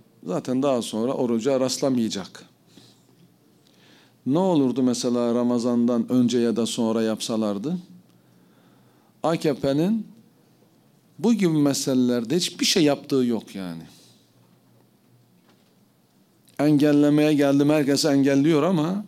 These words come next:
bu gibi meselelerde <clears throat> bir şey yaptığı yok. Bir tek başörtüsü meselesi halloldu. Başka bir şey yaptığı yok. Ne vardı yani bu çocuklar on gün sonra imtihana girseler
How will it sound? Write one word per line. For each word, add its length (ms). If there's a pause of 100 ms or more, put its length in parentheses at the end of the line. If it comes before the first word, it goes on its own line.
(960)
bu 200
gibi 260
meselelerde 920 (560)
<clears throat> 560
bir 160
şey 160
yaptığı 360
yok. 180 (100)
Bir 120
tek 280
başörtüsü 560
meselesi 560
halloldu. 680 (920)
Başka 560
bir 60
şey 240
yaptığı 440
yok. 380 (2500)
Ne 220
vardı 280
yani 400
bu 60
çocuklar 480
on 280
gün 100
sonra 280
imtihana 400
girseler 720